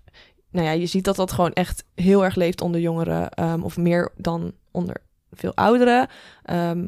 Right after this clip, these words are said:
want ja, ze zeggen nu, "Hey, we hebben nog, eh, negen jaar," wat was het, of misschien zelfs zeven. Ik zie van alles voorbij komen voordat we st-, op een punt zijn gekomen waarop, ehm, ja, de klimaatverandering, ehm, heeft geleid tot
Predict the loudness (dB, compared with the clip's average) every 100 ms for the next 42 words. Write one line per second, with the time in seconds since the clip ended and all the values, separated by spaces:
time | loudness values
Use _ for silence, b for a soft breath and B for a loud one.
0 | 0 2 4 4 2 -2 0 0 2 2
1 | 2 2 2 4 4 4 2 0 0 0
2 | 0 0 2 2 0 -2 -2 -4 -6 -6
3 | -10 -10 -8 -6 -4 -4 -4 -4 -4 -4
4 | -4 -4 -8 -16 -16 -8 -6 -2 -2 0
5 | 2 2 2 2 2 0 B B -2 4
6 | 4 4 -2 -6 -4 -4 -2 -2 0 -2
7 | 2 2 4 2 4 2 0 b b b
8 | -6 -2 0 -2 -8 _ _ 2 2 4
9 | 2 0 -4 -10 -10 -4 0 2 2 2
10 | 0 0 0 -4 _ _ _ _ _ _
11 | _ -6 -4 -4 -6 -8 -14 _ -16 -4
12 | -2 2 6 6 4 -2 -6